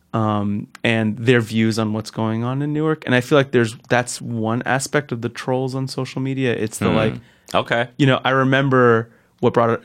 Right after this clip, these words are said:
Speaker 1: Broad used to be like, right? And, you know, it's changed too much, right? Or it doesn't look, it doesn't feel the same like it did in the sixties.
Speaker 2: Is that, oh, okay. I, I, you know, I don't really follow R L S that much, but
Speaker 1: Yeah.
Speaker 2: I feel like it's just kinda like,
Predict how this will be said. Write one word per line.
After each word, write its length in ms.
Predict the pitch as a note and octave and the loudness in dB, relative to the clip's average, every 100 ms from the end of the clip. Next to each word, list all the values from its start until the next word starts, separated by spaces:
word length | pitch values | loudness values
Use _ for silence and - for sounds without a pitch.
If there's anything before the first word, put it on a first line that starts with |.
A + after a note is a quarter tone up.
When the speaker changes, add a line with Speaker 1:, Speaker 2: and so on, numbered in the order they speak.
| - | -12
Speaker 1:
Broad 500 | B2 C3 A#2 A2+ G#2 | -4 2 4 2 0
used 220 | A#2 A2 - | -2 -2 -6
to 60 | |
be 160 | F#2+ F#2+ | -4 -4
like, 340 | F2 G#2 - | -4 -8 -8
right? 340 | G#2 G2 G2 - - | -4 -4 -4 -10 -8
And, 540 | A2 G#2 G#2 G2+ G2+ - | -4 -4 -4 -6 -8 -10
you 200 | A2+ A2 | -6 -2
know, 160 | G#2+ | -2
it's 180 | G2+ A2+ | -2 -4
changed 420 | - - A2+ - | -4 -2 -2 -2
too 80 | - | -8
much, 340 | - - - - _ _ _ _ _ - | -10 -12 -18 -20 _ _ _ _ _ -6
right? 320 | G#2+ F#2+ - | -4 -4 -4
Or 200 | - A2 A2 | 0 2 2
it 140 | A2+ | 2
doesn't 280 | B2+ A#2+ A#2+ | 2 0 0
look, 160 | A#2 - | -2 -4
it 100 | A#2 | -2
doesn't 200 | C3 C#3 | 0 2
feel 180 | D3 C3 | 2 2
the 60 | |
same 180 | A#2+ A#2+ | 2 0
like 140 | A#2 A2+ | 0 -2
it 60 | |
did 140 | A#2 A2+ | -2 -2
in 60 | |
the 60 | G#2+ | -4
sixties. 540 | - A2 - - - | -4 -4 -6 -10 -2
Speaker 2:
Is 120 | A2+ | 0
that, 280 | B2+ D3 - - | 0 0 -4 -10
oh, 360 | - D3+ A#2+ F2+ - _ | -2 0 0 -2 -8 _
okay. 440 | - D#3+ G3+ A#2+ B2 - - | -4 -4 0 -2 -4 -16 -6
I, 220 | - B2+ - - | 0 2 0 -4
I, 120 | - A2+ | 0 0
you 200 | A#2 B2 | 2 2
know, 80 | |
I 100 | G#2+ | 4
don't 160 | A2+ A#2+ | 2 2
really 200 | A#2 G#2+ | 2 2
follow 340 | - G2 F2+ F2 | 2 4 4 4
R 140 | F2 | 4
L 120 | E2+ | 4
S 180 | E2+ D#2+ | 2 0
that 300 | D#2+ E2 D#2+ | 0 0 0
much, 440 | D#2 D#2 G2 A#2 - | -2 -2 -4 -6 -6
but 100 | - | 0
Speaker 1:
Yeah. 160 | E2+ A#2 | 2 2
Speaker 2:
I 120 | - G2 | -2 -2
feel 200 | - C#3+ | 2 2
like 180 | C3+ | 2
it's 160 | B2 - | -2 -4
just 180 | A#2+ - | -4 -4
kinda 300 | - G#2 G2 | -2 0 0
like, 540 | F#2+ F#2 F2 E2 - | 2 2 0 -4 -10